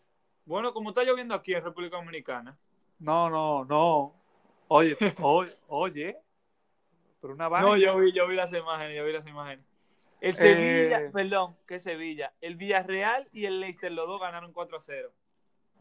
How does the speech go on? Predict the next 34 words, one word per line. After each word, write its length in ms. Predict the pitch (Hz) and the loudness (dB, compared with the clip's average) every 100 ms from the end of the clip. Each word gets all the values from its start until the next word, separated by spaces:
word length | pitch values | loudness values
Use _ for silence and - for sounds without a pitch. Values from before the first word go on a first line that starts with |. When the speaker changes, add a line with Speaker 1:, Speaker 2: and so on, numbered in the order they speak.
| _ _ _ _ _ | _ _ _ _ _
Speaker 2:
Correcto. 640 | 156 143 165 165 - 127 - _ _ _ _ - | -4 0 0 0 -4 -14 -16 _ _ _ _ -6
Eh, 960 | 160 160 165 160 160 156 151 143 139 131 _ _ _ _ _ _ _ _ | 0 2 2 0 -4 -6 -6 -6 -8 -12 _ _ _ _ _ _ _ _
señores, 540 | 156 160 185 175 156 - _ | -10 -6 -4 -4 -4 -10 _
el 280 | 165 160 151 | -4 -4 -2
Rangers 400 | 208 226 226 208 | -4 0 0 2
y 60 | |
el 80 | 202 | -2
Benfica, 640 | 190 175 196 202 - 151 | -4 -8 -4 -4 -2 -4
el 100 | 147 | -4
Benfica 340 | 143 135 185 196 | -8 -8 -8 -6
que 60 | |
empezó 260 | 196 190 196 | -6 -4 -2
a 40 | |
ganar 320 | 190 190 196 190 | -4 -4 -6 -6
en 100 | 180 | -10
el 100 | 160 | -10
primer 260 | 165 190 | -8 -6
minuto 400 | 202 202 196 165 | -6 -6 -6 -6
con 100 | 160 | -6
un 60 | 165 | -2
autogol 540 | 175 175 160 160 147 151 | -2 -2 0 2 0 -2
y 100 | 147 | -4
después 360 | 147 165 180 | -4 -2 0
Otamendi 480 | 190 185 180 180 170 | 0 -2 -4 -6 -6
dijo 220 | 175 175 | -2 -2
que 80 | 170 | -4
esto 100 | 165 | -4
estaba 200 | 175 175 | -2 -2
muy 160 | 175 165 | -4 -6
fácil 460 | 165 160 - 135 - _ _ _ _ | -4 -4 -4 -12 -14 _ _ _ _
y 120 | 143 | -4
decidió 340 | 139 131 143 156 | -4 -2 -2 -2
quitarse 360 | 165 170 170 | -2 0 0
rápido, 500 | 156 160 151 135 131 | 0 0 0 -6 -10